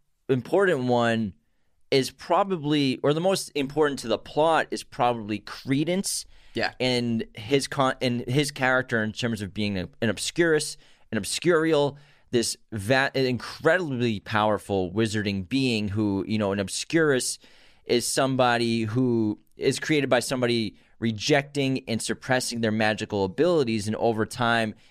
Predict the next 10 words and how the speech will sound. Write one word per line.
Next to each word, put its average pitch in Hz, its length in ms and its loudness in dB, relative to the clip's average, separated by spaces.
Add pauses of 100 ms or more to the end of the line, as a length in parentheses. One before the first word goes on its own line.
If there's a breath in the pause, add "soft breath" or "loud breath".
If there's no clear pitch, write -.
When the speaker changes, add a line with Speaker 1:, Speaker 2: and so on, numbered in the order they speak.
Speaker 1:
it 104 100 -2
creates 120 340 0
this 107 200 -2
parasite 120 880 0
known 117 320 -2
as 101 160 -4
an 104 80 -2
Obscurus, 135 680 0
an 113 80 -6
Obscurial, 117 920 0